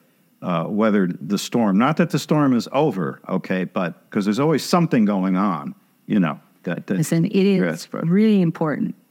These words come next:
Speaker 2: not to lose the benefit that comes from every problem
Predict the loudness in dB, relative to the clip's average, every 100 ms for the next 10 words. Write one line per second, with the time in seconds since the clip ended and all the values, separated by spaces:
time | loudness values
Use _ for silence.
0 | _ _ _ _ _ -2 0 2 0 0
1 | 2 2 0 -4 0 0 0 -4 -6 -6
2 | 0 2 2 -2 -8 _ _ _ 0 2
3 | 2 2 0 -2 -2 -8